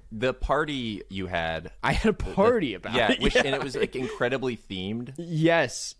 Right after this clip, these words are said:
Speaker 2: It had very niche references to the show that it would only make sense if you had seen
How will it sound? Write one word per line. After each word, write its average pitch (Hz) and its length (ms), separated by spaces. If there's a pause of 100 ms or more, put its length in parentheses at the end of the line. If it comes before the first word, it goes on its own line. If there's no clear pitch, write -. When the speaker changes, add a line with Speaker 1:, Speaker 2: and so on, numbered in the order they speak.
Speaker 2:
It 135 140
had 160 160
very 175 540
niche 135 420
references 127 600
to 131 100
the 104 80
show 107 600
that 107 440 (640)
it 120 200
would 127 120
only 147 240
make 127 220
sense 113 340
if 104 200
you 104 120
had 95 180
seen 95 540